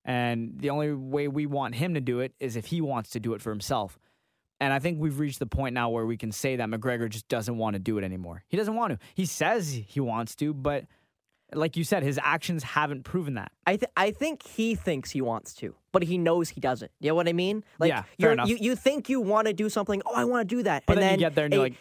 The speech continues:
Speaker 2: it,
Speaker 1: "Eh."
Speaker 2: and then you get to that point and you're like, "You know what? I'd rather stay at home in my bed with
Speaker 1: Yeah,
Speaker 2: my,
Speaker 1: fair
Speaker 2: my,
Speaker 1: enough.
Speaker 2: with my, with hi-, with him, with my wife and my kids."
Speaker 1: Yeah.
Speaker 2: And you know what?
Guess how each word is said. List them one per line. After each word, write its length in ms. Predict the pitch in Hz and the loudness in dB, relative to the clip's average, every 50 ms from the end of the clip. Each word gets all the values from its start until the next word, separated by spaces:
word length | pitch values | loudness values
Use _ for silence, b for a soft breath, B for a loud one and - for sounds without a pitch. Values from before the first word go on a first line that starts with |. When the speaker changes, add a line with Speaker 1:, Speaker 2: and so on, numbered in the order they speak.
| B B - | B B 2
Speaker 2:
it, 60 | 208 | 4
Speaker 1:
"Eh." 80 | - - | 4 4
Speaker 2:
and 120 | 190 202 | 4 2
then 80 | 214 220 | 2 2
you 60 | 226 | 2
get 200 | 170 220 220 214 | 2 2 0 2
to 60 | 202 | 0
that 200 | 202 196 180 - | 0 0 0 0
point 160 | - 180 185 | -2 -4 -4
and 60 | 175 180 | -2 -4
you're 80 | 175 151 | -6 -10
like, 140 | 151 - | -10 -10
"You 60 | 185 185 | -10 -8
know 100 | 202 208 | -6 -4
what? 260 | 202 190 190 196 196 _ - - | -2 -2 -2 -4 -4 _ -8 -4
I'd 140 | 170 180 170 | -4 -2 0
rather 180 | 165 156 143 | 0 0 -2
stay 200 | 131 - - 143 | -2 -2 -2 -2
at 80 | 135 131 | -2 -2
home 220 | 139 135 123 123 127 | -4 -4 -4 -4 -2
in 40 | 120 | -2
my 120 | 120 120 | -2 -2
bed 240 | 117 101 - - - _ _ _ _ _ _ _ _ _ _ - | -4 -6 -10 -12 -16 _ _ _ _ _ _ _ _ _ _ -4
with 140 | 139 143 143 | -4 -2 0
Speaker 1:
Yeah, 40 | 139 | 2
Speaker 2:
my, 300 | 135 131 131 131 131 120 | 2 4 4 2 0 2
Speaker 1:
fair 160 | - - 139 | 2 4 4
Speaker 2:
my, 60 | 139 | 6
Speaker 1:
enough. 120 | 143 139 - | 6 4 4
Speaker 2:
with 180 | 156 160 147 - | 4 0 2 2
my, 140 | 151 147 147 | 2 4 4
with 420 | 143 - - 143 139 143 156 151 | 2 -2 -4 -4 0 0 0 2
hi-, 140 | - 170 165 - | 2 0 0 2
with 140 | 165 160 | 0 0
him, 300 | 160 156 151 151 147 123 | 2 2 0 0 0 0
with 180 | 135 147 - - | -2 -2 0 2
my 140 | 147 139 139 | 2 2 4
wife 240 | 135 135 135 127 - | 4 2 0 0 -2
and 80 | 123 123 | -2 -2
my 140 | 120 120 | -2 -2
kids." 340 | 113 - - - _ - _ - | -4 -6 -16 -18 _ -16 _ -2
Speaker 1:
Yeah. 120 | 160 151 - | 0 2 2
Speaker 2:
And 80 | 175 190 | 4 4
you 40 | 202 | 4
know 80 | 220 240 | 4 4
what? 160 | 302 311 | 4 4